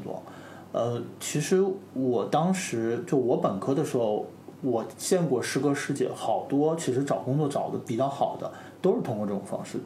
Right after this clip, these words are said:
实现的。当然，我本科学校也不是特别好的学校，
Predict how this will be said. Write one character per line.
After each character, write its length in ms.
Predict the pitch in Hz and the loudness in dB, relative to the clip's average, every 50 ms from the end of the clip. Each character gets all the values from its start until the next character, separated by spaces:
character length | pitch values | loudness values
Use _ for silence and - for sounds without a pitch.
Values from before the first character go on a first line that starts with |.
| - | -10
实 200 | - - - - | -12 -12 -10 -10
现 120 | - - - | -8 -8 -8
的。 60 | - - - - | -8 -6 0 2
当 120 | 147 156 | 2 4
然， 160 | 170 170 151 | 4 4 2
我 140 | 117 107 120 | 2 2 0
本 160 | - 143 98 | 0 0 -2
科 100 | - 120 | -2 -2
学 140 | 120 120 123 | -2 0 0
校 160 | 117 131 131 | 2 2 0
也 60 | 101 | 0
不 100 | 95 - | -2 -2
是 80 | 117 123 | -4 -4
特 100 | - 131 | -2 0
别 80 | 127 113 | 0 0
好 220 | 107 107 - - | 0 0 -2 -4
的 60 | - | -6
学 120 | - - 95 110 | -8 -8 -6 -4
校， 180 | 117 - - | -4 -4 -4